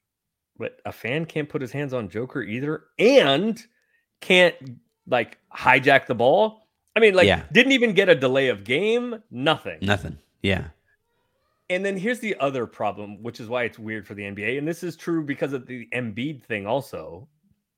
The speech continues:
Speaker 1: Like, part of the reason for Draymond's suspension when he got put in an ankle lock and then s-, put a, stomped a mud hole in Sabonis was,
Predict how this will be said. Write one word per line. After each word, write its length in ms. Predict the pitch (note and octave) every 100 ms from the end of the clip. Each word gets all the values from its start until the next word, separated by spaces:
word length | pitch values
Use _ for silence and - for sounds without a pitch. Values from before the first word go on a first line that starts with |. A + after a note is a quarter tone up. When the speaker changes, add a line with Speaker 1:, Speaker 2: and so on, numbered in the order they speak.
| -
Speaker 1:
Like, 180 | B2+ - _ _ _ _ _ _
part 240 | - E3+ G3
of 80 |
the 80 | F3+
reason 420 | C3+ C3 B2+ C#3+
for 220 | B2+ B2+ G2+
Draymond's 640 | A2 A2+ B2 B2 B2 A#2+
suspension 720 | - A#2+ B2+ A#2 - C#3+ D3 - _
when 440 | G#2+ G2 G2 G2 _
he 140 | A2+
got 160 | G#2+ -
put 180 | C3 A2+
in 40 |
an 100 | A2
ankle 320 | F#2+ G#2 A#2
lock 320 | G#2 G#2+ C3+ G#2
and 140 | G2
then 140 | F#2 F#2
s-, 380 | - - - _ _ - A2 _
put 160 | C#3
a, 80 | A2
stomped 400 | - - A2 A2
a 40 |
mud 240 | G#2+ A2 A2
hole 360 | - A#2 A2+
in 120 | A2+ G2
Sabonis 500 | A2 G2+ C3 F3 - _ _ _ _ -
was, 400 | C#3+ C#3+ C3